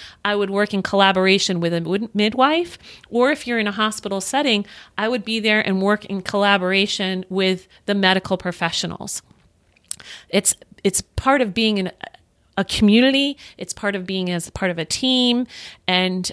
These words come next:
um, and as I said, this practice is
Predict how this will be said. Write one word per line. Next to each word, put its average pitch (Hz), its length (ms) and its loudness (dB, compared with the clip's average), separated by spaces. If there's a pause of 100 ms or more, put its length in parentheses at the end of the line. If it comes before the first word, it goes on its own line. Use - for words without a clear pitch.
um, 185 260 -2
and 202 100 0
as 220 160 2
I 233 140 8
said, 240 380 4
this - 200 4
practice 233 600 0
is 190 400 2